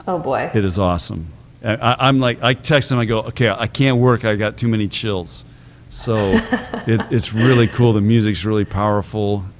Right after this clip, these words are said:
Speaker 2: Uh, anyway, it's a whole different feel and theme from last year, and that's what we wanna do. We wanna, every year it's a new adventure, a new team, and, and, you know, something new for our fans and new for our students. And,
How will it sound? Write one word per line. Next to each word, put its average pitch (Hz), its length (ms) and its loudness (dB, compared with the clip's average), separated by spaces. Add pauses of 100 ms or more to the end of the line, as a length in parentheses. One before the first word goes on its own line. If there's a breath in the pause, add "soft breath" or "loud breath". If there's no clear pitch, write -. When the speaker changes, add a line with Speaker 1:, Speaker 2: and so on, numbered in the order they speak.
Speaker 2:
Uh, 101 380 -6 (340)
anyway, 135 300 4
it's 123 100 -2
a 131 60 0
whole 160 180 2
different 135 540 0
feel 131 420 2
and 113 160 0
theme 120 380 0
from 107 220 -4
last 107 340 -4
year, 107 180 -2
and 104 140 -2
that's 120 180 -2
what 120 60 -4
we 117 120 -4
wanna 107 300 -2
do. 101 300 0
We 98 100 -4
wanna, 104 400 -2 (600 soft breath)
every 139 240 4
year 120 240 4
it's - 120 -2
a 107 80 -2
new 120 240 4
adventure, 110 520 0
a 98 80 -2
new 110 220 2
team, 107 600 -2
and, 101 300 -6
and, 101 320 -8
you 110 80 -6
know, 95 180 -4
something 107 400 -4
new 113 180 0
for 107 200 -6
our 98 100 0
fans 104 580 -4
and 95 160 -4
new 110 140 0
for 110 180 -4
our 98 100 0
students. 101 800 -4
And, 95 440 -8